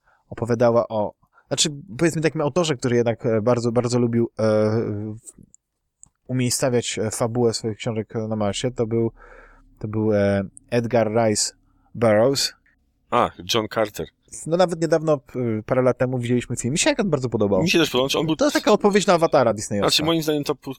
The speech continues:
Speaker 2: ten film był po prostu za długi i źle zmontowany, no ale, e, taki był po prostu trochę rozwlazły i ciężko się go tak,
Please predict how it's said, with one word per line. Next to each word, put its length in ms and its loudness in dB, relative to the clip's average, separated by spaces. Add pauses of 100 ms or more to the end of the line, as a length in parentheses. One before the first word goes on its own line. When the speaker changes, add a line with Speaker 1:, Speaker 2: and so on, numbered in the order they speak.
(140)
Speaker 2:
ten 100 -2
film 140 -2
był 60 -8
po 0 -
prostu 280 -4
za 140 0
długi 360 -10
i 40 -6
źle 160 0
zmontowany, 580 -4
no 100 -6
ale, 240 -2 (680)
e, 200 -8 (280)
taki 220 -8
był 140 -16
po 80 -10
prostu 400 -6
trochę 200 -4
rozwlazły 640 -2
i 300 -14
ciężko 300 -6
się 60 -20
go 80 -10
tak, 120 -4